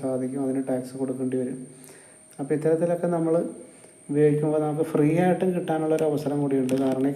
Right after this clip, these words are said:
കമ്മ്യൂണിറ്റി ഡെവലപ്പ് ചെയ്യാൻ വേണ്ടി, അതായത് ഈ ഓരോ കോയിനും അതിന് ആവശ്യക്കാർ വർദ്ധിക്കും തോറുമാണല്ലോ ഇതിൻ്റെ മൂല്യം കൂടുക. അപ്പോൾ അതിന് വേണ്ടിയിട്ടാണ് അവർ ആദ്യം എയർ ഡ്രോപ്പ് വഴി ഇതിൻ്റെ ഒരു നിശ്ചിത ശതമാനം പബ്ലിക്കിലേക്ക്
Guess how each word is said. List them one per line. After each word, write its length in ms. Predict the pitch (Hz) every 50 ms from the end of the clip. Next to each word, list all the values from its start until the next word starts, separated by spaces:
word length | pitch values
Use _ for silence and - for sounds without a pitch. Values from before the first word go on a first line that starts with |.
| -
കമ്മ്യൂണിറ്റി 440 | 135 131 135 139 151 165 156 151 170 160
ഡെവലപ്പ് 320 | 165 151 147 147 143 - 147
ചെയ്യാൻ 180 | 143 143 139 139 135
വേണ്ടി, 200 | 131 127 135 - - - - - - - - -
അതായത് 260 | - 135 143 143 147 156
ഈ 20 | 160 156 143
ഓരോ 180 | 143 143 165 170 - 156
കോയിനും 340 | 156 151 151 156 160 160 170 - - - - - - - - - -
അതിന് 180 | 139 143 143 147 139 135
ആവശ്യക്കാർ 480 | 139 147 - - 151 151 151 160 160 165 160
വർദ്ധിക്കും 360 | 156 147 139 143 143 156 151 151 156
തോറുമാണല്ലോ 460 | 156 156 156 151 151 151 147 151 147 147
ഇതിൻ്റെ 220 | 147 147 147 147 147 143
മൂല്യം 300 | 143 143 147 151 147 147 - - - -
കൂടുക. 240 | 143 135 131 120 113 - - - - - - - - - - - - - -
അപ്പോൾ 140 | 139 - 147 147
അതിന് 200 | 139 156 170 180 185
വേണ്ടിയിട്ടാണ് 420 | 170 160 160 156 160 160 156 151 156 151
അവർ 160 | 147 143 147 151 - - - - 139 135 135
ആദ്യം 260 | 139 135 147 156 170 - - - - - - - - - - - - - 143
എയർ 120 | 143 139 143 147
ഡ്രോപ്പ് 300 | 147 160 151 - - 165 156
വഴി 180 | 147 143 151 156 - - - - -
ഇതിൻ്റെ 260 | - 139 139 139 139 147 147
ഒരു 80 | 147 151 151
നിശ്ചിത 300 | 143 - - - 156 160 151
ശതമാനം 440 | - 151 143 139 139 139 139 147 - 143 147 - - - -
പബ്ലിക്കിലേക്ക് 640 | 139 135 139 143 143 143 147 143 139 135 139 147